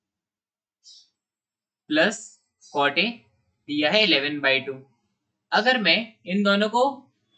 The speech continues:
माइनस कर दूं, अगर मैं इन दोनों को माइनस कर दूं तो क्या होगा,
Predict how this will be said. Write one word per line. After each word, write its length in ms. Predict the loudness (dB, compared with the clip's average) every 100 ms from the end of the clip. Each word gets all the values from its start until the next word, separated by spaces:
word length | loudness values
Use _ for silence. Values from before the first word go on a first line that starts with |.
| _ _ _ _ _
माइनस 480 | -4 -2 -2 -6 -4
कर 160 | -6
दूं, 160 | -6 -12 -18 _ _ _ _ _ _ -20 -20 -20 _ -8
अगर 320 | -2 -2 0
मैं 160 | 0 -2 -6 _ -14
इन 160 | -10
दोनों 260 | -4 -4 -4
को 100 | -6
माइनस 420 | -2 -2 -2 -6
कर 160 | -6 -6
दूं 160 | -6 -10 -10 -18 _ _ _ _ -10
तो 60 |
क्या 180 | 0 2
होगा, 260 | 4 2